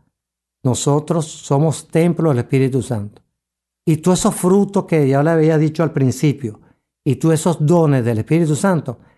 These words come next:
están sobre nosotros. ¿Y cuál es la, la finalidad? Ayudarnos a nosotros a ser mansos, a tener sabiduría para interpretar, a tener modestia, porque a veces los, los logros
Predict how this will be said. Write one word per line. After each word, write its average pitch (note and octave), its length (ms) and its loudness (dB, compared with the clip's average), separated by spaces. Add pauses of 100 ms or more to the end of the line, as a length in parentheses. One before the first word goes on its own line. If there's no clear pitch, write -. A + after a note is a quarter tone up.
(160)
están D#3+ 380 0
sobre G#3+ 240 2
nosotros. F3+ 580 0 (880)
¿Y - 100 0
cuál F#3+ 260 2
es G3+ 100 4
la, G#3 260 2
la D#3+ 120 0
finalidad? D#3+ 720 0 (360)
Ayudarnos C#3+ 760 2
a G3 100 2
nosotros E3+ 560 0
a - 20 -10
ser D3 200 0
mansos, D3+ 540 0 (380)
a C3 140 -4
tener D3 300 2
sabiduría F#3+ 640 2
para E3+ 320 2
interpretar, D3+ 1000 -2 (540)
a D#3 160 -2
tener E3 320 2
modestia, G3 680 2
porque C#3+ 240 -2
a C#3 80 2
veces E3 360 2
los, D#3 360 -2
los B2+ 360 -4
logros D3+ 580 0